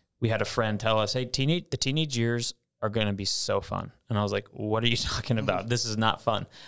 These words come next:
Uh, a-, as we've, as we've been going through it, you know, so our, our third third oldest just, just turned a teenage-,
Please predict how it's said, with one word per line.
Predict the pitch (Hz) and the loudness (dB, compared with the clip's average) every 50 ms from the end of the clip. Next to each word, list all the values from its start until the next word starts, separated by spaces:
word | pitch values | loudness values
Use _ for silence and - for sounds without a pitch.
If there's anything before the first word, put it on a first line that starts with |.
| - - - _ - | -20 -20 -8 _ 0
Uh, | 123 120 113 107 104 101 - - - _ _ - | 0 2 2 0 -2 -4 -6 -12 -20 _ _ -2
a-, | 135 135 135 139 - 127 | 0 0 0 0 0 0
as | 131 139 123 127 | 0 0 0 0
we've, | 131 127 117 113 - - _ - | 0 -2 -2 -4 -8 -10 _ -2
as | 127 120 117 123 | -2 -2 0 0
we've | 117 | 0
been | 117 113 110 | 0 0 2
going | 104 120 113 107 101 | 2 2 2 0 0
through | - - 131 120 104 | 0 0 0 2 2
it, | 101 95 - - _ _ - | 2 0 -2 -6 _ _ -8
you | - 107 | -4 -2
know, | 104 98 | 0 0
so | - - 107 | 0 2 2
our, | 101 98 95 98 95 - - - - - - - _ _ - | 2 2 2 0 -4 -8 -14 -20 -20 -20 -20 -20 _ _ -4
our | 110 98 | -2 -2
third | - - 113 113 110 104 101 - - - _ _ _ _ _ | 0 2 2 2 2 0 -2 -8 -14 -20 _ _ _ _ _
third | - - 107 101 98 | -2 -2 0 0 0
oldest | 98 101 101 104 101 - - | 0 0 0 0 -2 -2 -4
just, | - 107 104 - - _ _ _ - | -4 -4 -6 -6 -6 _ _ _ -10
just | - 107 104 - - - | -6 -4 -4 -4 -4 -2
turned | - 110 101 98 101 | -2 0 0 0 -2
a | 101 | -4
teenage-, | - - 110 110 110 110 - | -6 -6 -6 -4 -4 -6 -8